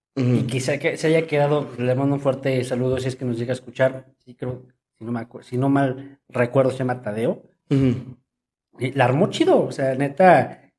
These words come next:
Speaker 2: este, él se puso también las pilas, aprendió de lo que le estaban enseñando, y ya cuando yo llegaba al trabajo, yo re-, de lo poco que recuerdo,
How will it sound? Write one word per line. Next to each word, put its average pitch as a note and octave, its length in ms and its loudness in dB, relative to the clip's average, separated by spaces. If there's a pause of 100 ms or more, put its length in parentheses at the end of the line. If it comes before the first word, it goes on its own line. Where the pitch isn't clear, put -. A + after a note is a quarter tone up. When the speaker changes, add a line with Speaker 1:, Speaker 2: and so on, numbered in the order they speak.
(100)
Speaker 2:
este, A#2+ 920 -4
él C#3 80 -6
se F#3 100 0
puso - 240 -12
también D#3+ 220 2
las D3+ 140 2
pilas, D3+ 580 2
aprendió C3 840 2
de C#3+ 100 -2
lo B2 160 -2
que A#2+ 100 -10
le A2 80 -4
estaban C#3 320 -2
enseñando, B2 760 -2 (500)
y B2 60 -10
ya B2 120 -2
cuando D#3 260 0
yo C#3 160 -4
llegaba C#3 360 0
al C3 100 -2
trabajo, A#2+ 420 -4
yo C3 100 -4
re-, C3+ 160 -6 (140)
de B2+ 140 -4
lo A#2 160 -4
poco C3+ 220 -4
que C3+ 100 -4
recuerdo, B2+ 520 0